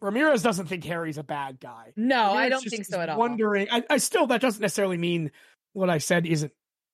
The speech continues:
Speaker 1: wrong. Like, what, who did I sign up
Speaker 2: What
Speaker 1: with
Speaker 2: did I
Speaker 1: here?
Speaker 2: just get into?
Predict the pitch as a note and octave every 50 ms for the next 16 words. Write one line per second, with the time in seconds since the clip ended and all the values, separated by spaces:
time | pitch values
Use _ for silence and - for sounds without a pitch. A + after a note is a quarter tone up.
0 | _ _ _ D#3+ E3 F#3 F3+ E3 C#3 C#3 D3 C#3+ D#3+ D#3 D3+ F3+ A#3+ C4+ - -
1 | _ _ _ _ _ _ _ _ G#3 G3+ _ _ _ _ _ _ - B3+ D4 C#4
2 | B3+ A3 F#3+ F3 E3+ D#3+ - F3+ - - A#3+ G3+ F#3 F3+ F#3 F#3+ C4+ D4 E4 -
3 | G#3+ C#4+ C#4+ B3+ B3 A#3 A3+ C#4 - - - - - A3 G3+ G3 F#3+ F#3 F3 -
4 | F3 D3